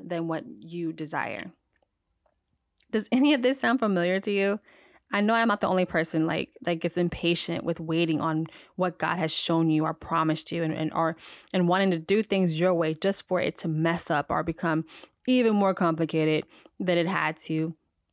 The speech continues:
And if you had just listened to God in the first place and done things the way he said to do them, right? Trying to do, do things in your way or trying to rush and, and get your fi-,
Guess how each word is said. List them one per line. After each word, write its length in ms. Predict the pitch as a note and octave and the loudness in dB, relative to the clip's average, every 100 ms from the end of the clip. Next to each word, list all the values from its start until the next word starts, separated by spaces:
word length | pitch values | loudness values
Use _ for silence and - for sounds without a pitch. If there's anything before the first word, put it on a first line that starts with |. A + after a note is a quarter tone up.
| _ _ _ _ - - | _ _ _ _ -14 0
And 240 | A3 A3 - - | 2 2 -2 -2
if 300 | A3 A3 A#3+ | 0 0 2
you 60 | |
had 200 | A3+ G3+ | 0 0
just 500 | - G#3 G#3+ - - | 0 2 2 0 -4
listened 340 | F3+ G3 G#3 G#3 | 0 2 2 0
to 100 | F3 | -2
God 260 | F3 E3+ | 0 0
in 100 | D#3+ | 2
the 60 | D#3+ | 0
first 320 | - E3 E3 | 0 -2 -2
place 220 | - D#3+ | -2 -4
and 180 | E3+ E3 | 0 -2
done 240 | F3 F3 E3+ | 2 0 0
things 340 | E3 E3 E3 | 0 0 0
the 100 | E3+ | -4
way 160 | E3 D#3 | -4 -4
he 180 | E3+ | -4
said 220 | D#3+ - - | -4 -4 -6
to 60 | |
do 180 | F#3 - | -8 -6
them, 160 | E3+ E3 | -4 0
right? 280 | E3 A3 - _ _ _ _ _ _ _ - - | 0 0 -4 _ _ _ _ _ _ _ -18 -8
Trying 260 | - A#3+ C#4 | -2 2 2
to 60 | |
do, 260 | C4+ A3+ A3+ - | 2 0 -2 -6
do 200 | F#3+ B3+ | 0 0
things 320 | C#4 G#3 G3 F3+ | 2 2 2 2
in 120 | F3+ | 2
your 140 | F#3 | 2
way 320 | E3 E3 E3+ | 2 0 -2
or 140 | F3+ E3+ | -2 -4
trying 320 | - F#3+ G#3 | -2 0 2
to 60 | F3+ | 0
rush 500 | D3+ E3 E3+ E3+ F3 | 0 0 0 0 -4
and, 120 | E3+ | -2
and 220 | E3+ E3 | 0 0
get 140 | E3+ | 0
your 180 | F3 E3+ | 0 -2
fi-, 160 | - | -2